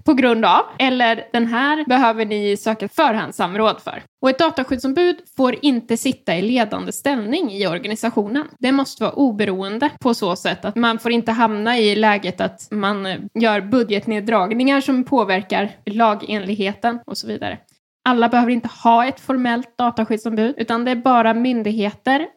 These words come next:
och organisationer och företag som hanterar väldigt mycket känsliga personuppgifter i sin kärnverksamhet.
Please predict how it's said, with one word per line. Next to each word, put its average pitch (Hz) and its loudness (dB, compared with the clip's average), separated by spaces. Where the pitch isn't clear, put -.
och 240 0
organisationer 269 2
och 226 0
företag 202 0
som 202 -6
hanterar 208 -4
väldigt 208 0
mycket 202 -4
känsliga 240 -4
personuppgifter 208 -4
i 208 0
sin 180 -8
kärnverksamhet. 196 -2